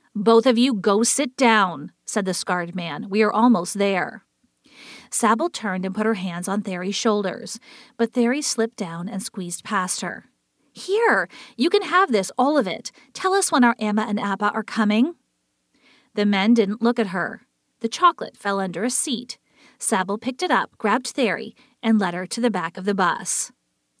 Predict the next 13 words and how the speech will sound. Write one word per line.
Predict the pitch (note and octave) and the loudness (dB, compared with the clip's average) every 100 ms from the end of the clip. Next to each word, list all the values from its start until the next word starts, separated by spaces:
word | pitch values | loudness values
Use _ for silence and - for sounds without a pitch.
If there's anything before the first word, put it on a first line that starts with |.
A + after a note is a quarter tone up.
| _ _ _ _ | _ _ _ _
"What | A#3 | -2
did | C#4 G4+ | 0 0
they | C#4+ | -2
say?" | - D#4+ G#4+ B3 B2+ - | -4 -2 -2 -2 -4 -10
Rhea | G3+ F#3+ F#3+ | -8 -6 -6
asked. | F#3 F#3+ B3 - - - _ _ _ - _ _ | -6 -4 -6 -10 -14 -20 _ _ _ -20 _ _
"That | A#3+ | 2
we'll | A#3 A#3 | 4 2
find | - B3+ D4+ | 4 4 4
out | A3 G#3 | 2 2
on | G3 | 0
the | G3+ | -2
boat." | F#3+ E3+ A#3 - | -4 -6 -10 -16